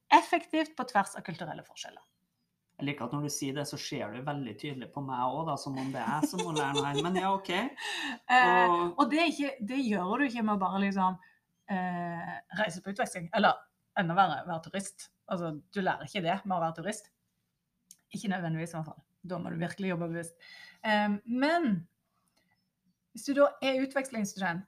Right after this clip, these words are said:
Speaker 1: så kan du helt fin-, du har jo hørt om disse her store, liksom, norske koloniene i Australia og sånn.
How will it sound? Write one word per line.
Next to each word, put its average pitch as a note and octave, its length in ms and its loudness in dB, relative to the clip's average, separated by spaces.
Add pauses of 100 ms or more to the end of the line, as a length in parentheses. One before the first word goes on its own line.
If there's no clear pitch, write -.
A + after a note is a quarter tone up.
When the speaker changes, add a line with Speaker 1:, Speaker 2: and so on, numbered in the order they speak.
(140)
Speaker 1:
så - 200 -6
kan B3+ 220 0
du B3 80 2
helt A3+ 560 -4
fin-, A3 160 -8
du A3 100 0
har G#3+ 200 2
jo C4+ 80 -2
hørt B3 340 -2
om G3+ 120 0
disse G3 200 -2
her F#3 180 0
store, F#3 640 -2
liksom, F#3 320 0
norske F#3 440 -2
koloniene F3+ 760 -2
i E3+ 160 -4
Australia F3 560 0
og E3+ 80 -2
sånn. D#3+ 240 -4